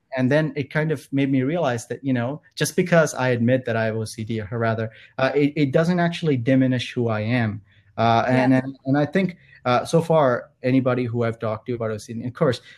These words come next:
Speaker 1: like, I, I wanna be realistic here. Like, I don't, i-, so if I were to suspect that somebody would react negatively, uh, negatively to me if I were to talk about it, I probably wouldn't go and talk to them about my O C D. So, you know,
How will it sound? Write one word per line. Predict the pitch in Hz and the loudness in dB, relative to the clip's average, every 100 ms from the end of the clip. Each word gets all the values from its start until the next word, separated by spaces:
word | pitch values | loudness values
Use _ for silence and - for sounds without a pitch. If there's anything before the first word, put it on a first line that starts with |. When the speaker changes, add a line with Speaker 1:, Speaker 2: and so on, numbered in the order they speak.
| - | -2
Speaker 1:
like, | 135 135 - _ - | 0 0 -6 _ -8
I, | 127 | 0
I | 147 | 4
wanna | 165 220 | 4 6
be | 190 | 4
realistic | 117 120 110 - 113 - | 4 0 -2 -6 -12 -6
here. | 127 120 | -4 -2
Like, | 117 | -2
I | 117 | -2
don't, | 120 139 170 180 _ - | 0 2 2 -2 _ -10
i-, | 131 113 | -10 -6
so | 135 | -2
if | 135 127 | 0 2
I | 156 | 2
were | 170 | 2
to | 180 | 0
suspect | 170 127 - - 143 131 - | -4 -6 -8 -2 0 0 -2
that | 127 | -4
somebody | 113 131 127 127 | 0 0 2 2
would | 123 104 | 0 -2
react | 110 113 117 127 - | -4 -2 -2 -4 -4
negatively, | 123 131 139 151 147 151 | -2 -2 -2 -4 -4 -4
uh, | 135 | -2
negatively | 127 131 127 135 135 | 0 0 -2 -2 -2
to | 131 | 0
me | 131 131 131 | 0 0 -2
if | 123 | -4
I | 127 123 | -2 -2
were | 123 | -2
to | 123 | -4
talk | 110 110 | -6 -6
about | 135 139 | -2 -2
it, | - - - - | -4 -10 -10 -2
I | - - _ | -2 -4 _
probably | - - 147 165 170 180 170 165 | -8 2 4 6 4 6 6 6
wouldn't | 143 143 143 | 6 4 4
go | 143 | 4
and | 143 135 | 2 0
talk | 139 135 | -2 -4
to | 139 | -4
them | 147 | -2
about | 147 139 143 | 0 0 -2
my | 143 143 | -2 -2
O | |
C | 147 156 | -4 -6
D. | 139 147 170 - - - | -4 -4 -6 -10 -20 -6
So, | 131 | 0
you | 127 | 2
know, | 127 127 | 2 0